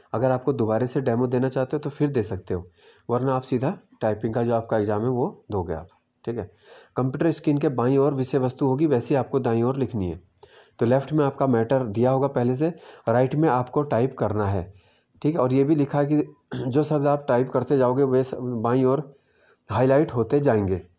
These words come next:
जिससे आपको पता चलता रहे कि कहाँ तक आपने टाइप कर दिया, है ना। कोई वर्ड आपको नहीं आ रहा है या तो आप स्किप कर सकते हो, आगे चले जाओगे। अब इसमें आगे बताया देखो,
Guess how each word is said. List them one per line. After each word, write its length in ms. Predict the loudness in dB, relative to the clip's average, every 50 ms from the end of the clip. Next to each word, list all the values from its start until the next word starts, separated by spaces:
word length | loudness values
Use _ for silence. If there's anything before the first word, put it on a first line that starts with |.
| _ _ -8
जिससे 260 | -8 -6 -4 -2 -2
आपको 240 | -2 -2 -2 -4 -4
पता 260 | -2 -2 -2 -2 -2
चलता 300 | -2 -2 -4 -2 0 0
रहे 120 | 0 0 -2
कि 80 | -4
कहाँ 260 | -6 -4 -4 -4 -4 -4
तक 80 | -4 -2
आपने 240 | -2 -4 -4 -4 -4
टाइप 280 | -2 0 0 0 0 -2 -6 -18 _ _ _ -20 _ _ _ 0
कर 140 | 0 0 0
दिया, 240 | 0 -2 -2 -2 -4
है 360 | -6 -12 _ _ -6 -4 -4
ना। 80 | -4 -6 -8 _ _ _ _ _ _
कोई 140 | 0 2 2
वर्ड 200 | 4 4 2 2
आपको 240 | 2 0 0 0 0
नहीं 200 | 2 2 2 2
आ 100 | 2 2
रहा 140 | 2 4 4
है 80 | 4
या 180 | 4 2 2 0
तो 180 | -2 -2 0 0
आप 180 | 0 0 0
स्किप 280 | -2 -4 -2 -4 -4 -2
कर 100 | -2 -4
सकते 320 | -2 -4 -6 -4 -2 0
हो, 80 | 2 2
आगे 240 | 2 2 0 -2 -4
चले 340 | -6 -6 -4 -2 0 2
जाओगे। 300 | 2 2 2 0 0 -4 -6 -8 -16 -20 -20 -20 -20 _ _ _ _ _ _ _ _ _ _ _ _ _ _ _ _ _ _ _ _ -8
अब 100 | -4 -4
इसमें 260 | -4 -4 -2 0 0 0
आगे 180 | 2 2 0
बताया 360 | 0 -2 0 0 2 2 2
देखो, 340 | 2 2 0 -2 -4 -6 -8